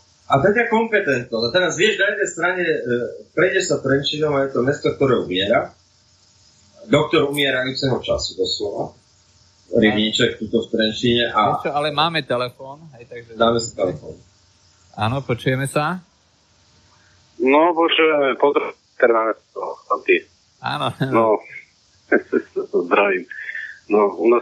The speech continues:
Speaker 3: sa tiež rozpršilo teraz akurát. Troška viac. A neviem, čo ma to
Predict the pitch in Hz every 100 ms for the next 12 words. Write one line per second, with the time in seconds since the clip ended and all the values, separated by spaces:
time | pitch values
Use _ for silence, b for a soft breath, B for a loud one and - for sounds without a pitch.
0 | 113 107 110 117 123 - - - 123 117
1 | 107 113 110 - 123 143 - - _ _
2 | _ _ _ _ _ _ _ _ _ _
3 | _ - - - 90 101 - - _ _
4 | b b b b b b b b b -
5 | 107 104 101 104 107 104 B B B B
6 | _ _ _ - - 104 101 82 - 90
7 | 85 -